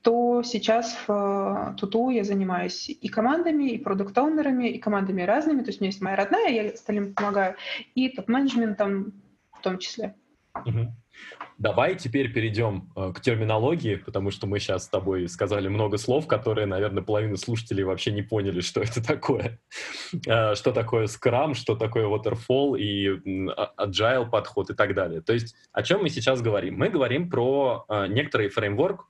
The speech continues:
Speaker 2: управления проектами. Э, начинался он преимущественно, наверное, с управления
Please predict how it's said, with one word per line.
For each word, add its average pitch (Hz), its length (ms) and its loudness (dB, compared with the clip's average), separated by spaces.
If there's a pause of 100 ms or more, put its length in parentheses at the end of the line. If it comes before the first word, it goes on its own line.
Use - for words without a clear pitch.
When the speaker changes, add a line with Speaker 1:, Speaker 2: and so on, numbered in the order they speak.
Speaker 2:
управления 110 540 0
проектами. 95 560 -2 (140)
Э, 104 180 0
начинался 139 640 0
он 107 160 0
преимущественно, 120 640 -2
наверное, 101 540 0
с - 220 -8 (240)
управления 104 840 -2